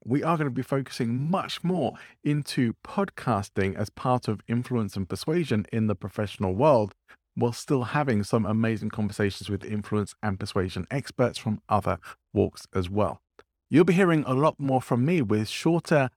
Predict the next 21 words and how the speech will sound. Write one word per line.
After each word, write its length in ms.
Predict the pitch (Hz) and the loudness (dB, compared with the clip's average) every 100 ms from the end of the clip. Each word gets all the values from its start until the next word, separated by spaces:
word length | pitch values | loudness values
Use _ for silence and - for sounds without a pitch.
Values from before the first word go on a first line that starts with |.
| _ | _
solo 460 | - - 165 180 175 | -12 0 4 6 6
episodes 720 | 127 139 135 127 113 110 - - _ _ _ | 4 0 0 2 4 2 -6 -20 _ _ _
where 300 | - 123 123 | 2 6 8
we'll 80 | 113 | 8
be 160 | 101 107 | 4 0
talking 340 | - 120 113 | -2 -2 0
about 360 | 101 101 101 69 | 2 2 2 0
some 160 | 117 | -2
of 100 | 107 | 0
the 300 | 104 101 95 | 0 0 -2
resources 840 | 92 98 143 - 170 165 175 160 | -4 0 0 2 0 2 2 0
that 160 | 139 113 | 2 2
are 40 | |
gonna 200 | 117 113 | 2 0
be 100 | 107 | 0
particularly 460 | 101 - 110 - 90 | -2 -2 -4 -2 0
helpful 300 | 135 135 147 | 0 0 -2
to 120 | - | 0
you, 160 | 151 143 - - - | 0 0 -4 -20 -6
and 240 | 151 151 143 | 0 2 2
also 480 | 160 196 - 98 | 0 0 2 2